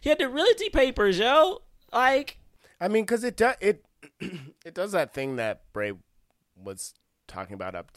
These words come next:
Speaker 2: up top of, like, how, like, when a movie is saying that, like, this, it's up to this black kid to figure out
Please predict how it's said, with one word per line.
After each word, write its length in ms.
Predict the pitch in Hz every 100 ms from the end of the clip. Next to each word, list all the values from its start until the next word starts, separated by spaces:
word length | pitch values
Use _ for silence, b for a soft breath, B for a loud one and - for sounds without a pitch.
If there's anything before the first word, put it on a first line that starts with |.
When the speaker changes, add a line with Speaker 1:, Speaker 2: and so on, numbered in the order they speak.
| - -
Speaker 2:
up 100 | 82 -
top 280 | - 185 -
of, 120 | 101
like, 240 | 104 98
how, 300 | 101 101 98 98
like, 200 | 98 101
when 440 | 110 113 117 110 _ _ -
a 100 | 113
movie 500 | 117 117 113 120 113
is 100 | 107
saying 420 | 110 104 101 98
that, 120 | 82
like, 220 | 95 101
this, 220 | - 104 -
it's 180 | 113 - -
up 200 | 117 120
to 140 | -
this 200 | 110 107
black 540 | 98 95 95 95 - -
kid 240 | - 101 98
to 80 |
figure 480 | 92 - 98 95 90
out 320 | 87 95 87